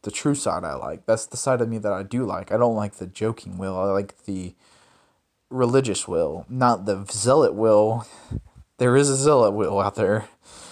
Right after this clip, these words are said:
But, uh, I like the, the more neutral, but some people say you gotta take a stance on something, but I really don't. I like to view both sides as something, you know, I like to analyze both sides, and both of them can be kind of annoying.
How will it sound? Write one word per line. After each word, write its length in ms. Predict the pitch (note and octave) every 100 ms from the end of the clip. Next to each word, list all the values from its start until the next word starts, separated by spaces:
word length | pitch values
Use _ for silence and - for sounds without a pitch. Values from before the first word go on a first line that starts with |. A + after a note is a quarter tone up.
| - -
But, 320 | B2+ A#2+ A2 G#2+
uh, 220 | G#2+ G2+
I 100 | A#2+
like 180 | D3+ B2+
the, 100 | A#2
the 140 | A2
more 280 | A2+ A2+ G#2+
neutral, 840 | G#2 A2 A#2 - A#2 A2 A2 G#2+ _ _ _ _ _ _ _ _
but 340 | C#3 C3+ A#2 -
some 180 | E3+ D#3
people 160 | C3
say 140 | A#2+ A#2
you 100 | A2
gotta 180 | G#2
take 180 | - G#2
a 40 | G2
stance 480 | - - G#2 G2+
on 120 | F#2+ F#2+
something, 260 | G2+ G2+
but 120 | G#2
I 160 | C#3 B3
really 260 | C#3+ B2 G#2+
don't. 360 | F#2 F#2+ F2+ -
I 200 | D3 F#3+
like 160 | D#3
to 120 | B2+ A2+
view 240 | A2+ G#2+
both 320 | G2+ A2 A2
sides 400 | - F#2+ G2 G2
as 140 | F#2+ -
something, 840 | A#2 A2+ - G#2+ G2+ G2+ G2+ G2 _ _ _ _ - A#2 _ _ B2
you 120 | A#2
know, 60 |
I 60 | G#2
like 200 | A2 A2+
to 100 | -
analyze 340 | A2+ G#2+ G#2
both 240 | F#2+ G#2+ G#2
sides, 400 | - F#2 F#2 G2
and 220 | G#2 G#2
both 260 | E3 D#3+ A#2+
of 60 |
them 140 | A2+ A2
can 260 | - A2
be 80 | G2+
kind 260 | - G#2+ G2+
of 100 | F#2
annoying. 520 | F#2 F#2 F#2 F#2+